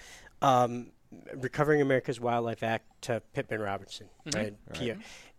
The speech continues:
Speaker 1: and it, there's a lot of parallels there where it is, y-, you know, paying it forward for
Speaker 2: Mm-hmm.
Speaker 1: future generations, and y-, you know,
Speaker 2: That's
Speaker 1: it's really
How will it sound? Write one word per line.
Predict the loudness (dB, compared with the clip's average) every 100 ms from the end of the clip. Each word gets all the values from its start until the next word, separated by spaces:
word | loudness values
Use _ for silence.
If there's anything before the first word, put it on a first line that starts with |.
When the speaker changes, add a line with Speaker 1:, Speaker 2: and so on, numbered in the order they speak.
| 2
Speaker 1:
and | 4 4 0 -6
it, | -6
there's | 0 2 2
a |
lot | 6 6 6
of | 2
parallels | 2 2 2 0 -2 -4
there | -2 -2 -2
where | -2 -2
it | 0 4
is, | 6 4 0 -6 -8 -18 -20 -20 _ _
y-, | -12 -6
you | -4
know, | -4 -4
paying | 2 6 6 4
it | 0
forward | -2 0 2 2 0
for | -6 -8 -6
Speaker 2:
Mm-hmm. | -4
Speaker 1:
future | -6 -4 -2
generations, | 0 0 0 -4 -6 -8 -12 -12 -12 -10 -8
and | -6 -6 -8 -12 -14
y-, | -14 -10
you | -4
know, |
Speaker 2:
That's | -4 -2
Speaker 1:
it's |
really | 0